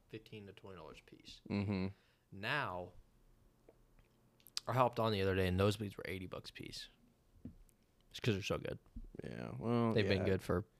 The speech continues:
Speaker 1: years, a couple of years now. So it's
Speaker 2: Yeah.
Speaker 1: like, well, still hundred sixty bucks for a night. It's like, yeah, it's a relatively,
Speaker 2: Yeah.
Speaker 1: relatively inexpensive date night, but it's like,
Speaker 2: Yeah.
Speaker 1: can't do it every week.
Speaker 2: But it's
Speaker 1: <laughs>
Speaker 2: also, you gotta drive down to Dallas and
Speaker 1: Yeah,
Speaker 2: food and so,
Speaker 1: park and
Speaker 2: yeah.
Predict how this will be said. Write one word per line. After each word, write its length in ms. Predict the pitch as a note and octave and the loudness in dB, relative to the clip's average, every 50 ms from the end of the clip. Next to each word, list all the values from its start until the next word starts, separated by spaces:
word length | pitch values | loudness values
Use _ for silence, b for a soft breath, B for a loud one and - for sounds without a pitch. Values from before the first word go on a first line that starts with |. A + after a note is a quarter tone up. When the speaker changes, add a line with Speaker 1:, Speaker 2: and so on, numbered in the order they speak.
| - - - | -18 -10 -4
Speaker 1:
years, 380 | - - - - - - G#2+ - - - | -2 -2 -2 -2 -2 -6 -6 -6 -8 -2
a 60 | - | 2
couple 160 | - G#2 G2+ | 2 4 4
of 40 | F#2+ - | 2 2
years 180 | C#2 - G#2 | 0 -2 -2
now. 220 | G2+ - - A2 G#2 | 0 -2 -2 -2 -2
So 300 | - - G2+ - A2+ - | 0 0 2 2 4 2
it's 140 | F2 E2+ E2 | 2 2 2
Speaker 2:
Yeah. 60 | - | 2
Speaker 1:
like, 160 | C#2+ F2 F#2 - - - | 2 2 2 0 -4 -2
well, 280 | A#2 A#2 A2 G#2+ G#2 - | 0 2 2 2 0 -4
still 440 | - - - - D#3 D3 C#3 B2 - b b b b b b b b b b | -8 -12 -2 4 6 6 6 6 4 b b b b b b b b b b
hundred 260 | - - C3+ A#2+ A2+ | 2 4 4 6 6
sixty 280 | - - A#2+ - - A#2 | 4 0 -2 0 0 2
bucks 280 | G#2+ A2 G#2+ G#2+ G#2 - | 4 6 6 4 4 2
for 100 | - G2+ | 2 2
a 40 | G2 | 4
night. 220 | G2 G2+ G#2 G2+ | 6 6 6 6
It's 140 | G#2 - - | 6 6 4
like, 160 | A2 G#2 - - | 4 4 4 2
yeah, 100 | D3 G#2+ | 2 2
it's 220 | A2 - - - - - | 2 -2 -8 -10 -4 -4
a 80 | C#3 | 0
relatively, 760 | C3+ D#3+ E3+ D3 A#2 A2 - A#2+ A2 G2+ G#2 G2+ F#2+ F#2 F#2 - _ _ _ _ _ - _ _ _ _ - - - _ _ _ _ _ _ _ _ _ _ _ _ _ _ _ _ _ _ _ _ _ _ _ _ _ _ _ _ B B B B B B B - - | 2 4 6 6 4 4 4 4 4 6 6 4 4 4 0 -4 _ _ _ _ _ -20 _ _ _ _ -20 -20 -20 _ _ _ _ _ _ _ _ _ _ _ _ _ _ _ _ _ _ _ _ _ _ _ _ _ _ _ _ B B B B B B B -10 -4
Speaker 2:
Yeah. 200 | - - - G#2+ | -2 0 2 6
Speaker 1:
relatively 840 | A2+ A#2 A#2+ A2+ G#2 F#2+ - - - A2 G#2 G2 F2+ F#2+ F#2 F2+ F#2 | 8 10 10 10 10 6 4 4 6 6 6 6 6 4 2 4 4
inexpensive 560 | - F#2 F#2 F2+ - - F2 F2 - - - A1+ | 2 2 0 0 0 -2 -4 -4 -2 -6 -4 0
date 200 | - D#2+ - - | 0 0 0 0
night, 200 | - F2+ - - - - | -2 -4 -4 -6 2 4
but 300 | A#2 G2 E2 D2 - - - - - | 4 6 6 4 0 -4 -10 -10 -2
it's 0 | |
like, 240 | - A#2+ A#2 A#2 A#2 | 0 4 4 6 6
Speaker 2:
Yeah. 180 | A#2 A#2 A2+ G#2 | 6 4 8 10
Speaker 1:
can't 220 | - D3 C3 A2+ | 10 10 10 8
do 120 | A#2 A#2 A2 | 8 6 8
it 80 | G2+ | 6
every 180 | G2+ G2 F#2+ F#2 | 6 4 2 2
week. 340 | F2+ F#2 F2 F2 - - - | 0 0 -2 -2 -4 0 10
Speaker 2:
But 140 | A#2 B2+ B2+ | 12 12 12
it's 100 | A#2+ - | 12 12
Speaker 1:
<laughs> 0 | |
Speaker 2:
also, 400 | C#3 A#2 A2+ D3+ B2+ A2 G#2+ G#2 F2 | 12 12 12 12 12 12 12 10 8
you 120 | C#2+ F#2+ | 8 8
gotta 140 | G2 G2 F#2 | 8 8 8
drive 200 | - G2 F#2+ F2+ | 8 8 8 8
down 120 | F#2 F2+ | 6 4
to 60 | F2+ F#2 | 4 6
Dallas 480 | G2 A#2+ B2 B2 A#2 A2+ A2 G#2+ A2 A2 | 10 10 12 12 12 12 10 10 8 8
and 100 | G#2 G2 | 6 6
Speaker 1:
Yeah, 160 | G2 G2 F#2+ | 6 6 6
Speaker 2:
food 320 | B2 B2 B2 A#2+ A#2 A2 G2 | 8 8 10 10 8 8 6
and 160 | - - - | 2 0 0
so, 140 | - G#2 F#2 | 2 4 6
Speaker 1:
park 420 | G#2+ G2+ G#2 G#2 G#2 G2+ G2 - - | 6 6 4 4 2 0 -2 -2 -4
and 100 | F#2 F#2 F#2+ | -4 -4 -4
Speaker 2:
yeah. 160 | - - | -6 -6